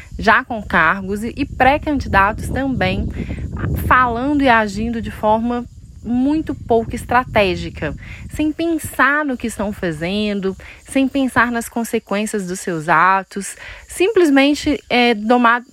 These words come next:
domados por uma emoção momentânea. A emoção momentânea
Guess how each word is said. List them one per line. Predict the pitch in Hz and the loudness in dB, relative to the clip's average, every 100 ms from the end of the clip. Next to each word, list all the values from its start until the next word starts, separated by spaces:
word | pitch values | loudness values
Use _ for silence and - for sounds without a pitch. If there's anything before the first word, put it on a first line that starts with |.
| - - | -18 -14
domados | - 214 285 277 277 262 | -6 0 2 4 2 -2
por | - 262 | -8 -4
uma | 269 277 | 0 2
emoção | 269 285 285 - 262 | 2 0 0 -2 0
momentânea. | 269 269 294 285 - 165 147 135 156 _ _ - - - | 2 2 0 -2 -4 -4 -4 -6 -12 _ _ -20 -20 -8
A | - 320 | 0 2
emoção | 311 311 - 320 | 2 0 0 0
momentânea | 339 240 190 185 254 262 190 180 | 2 0 -2 -4 -2 -2 -2 -6